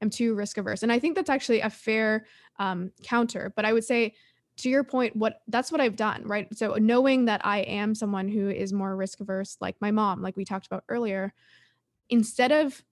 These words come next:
structuring life to, to what a lot of people do, which is just not take any risks, I've tried to decrease the risk. The analogy that I've given before is, like, imagine, like, there are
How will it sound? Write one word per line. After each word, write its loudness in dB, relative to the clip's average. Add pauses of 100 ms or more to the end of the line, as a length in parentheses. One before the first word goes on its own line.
(380)
structuring 0
life -2 (460)
to, 2 (260)
to -10
what -2
a 0
lot 2
of 0
people 2
do, -2
which -2
is -2
just -6
not 0
take -6
any 0
risks, -4
I've -2
tried 0
to -4
decrease -4
the -12
risk. -8
The -4 (300)
analogy 4
that -2
I've -2
given -4
before -4
is, -6
like, -6
imagine, 2
like, -4 (280)
there -2 (140)
are -2